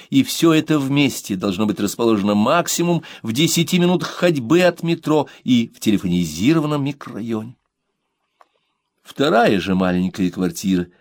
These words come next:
может находиться где угодно и быть сколь угодно дешевой, только так и никак иначе,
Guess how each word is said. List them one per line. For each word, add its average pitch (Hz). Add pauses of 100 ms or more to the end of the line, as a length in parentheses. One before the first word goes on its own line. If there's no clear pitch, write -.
(160)
может 92
находиться 98
где 101
угодно 101
и 98
быть 98
сколь 214
угодно 208
дешевой, 151 (180)
только 123
так - (260)
и 113
никак 107
иначе, 95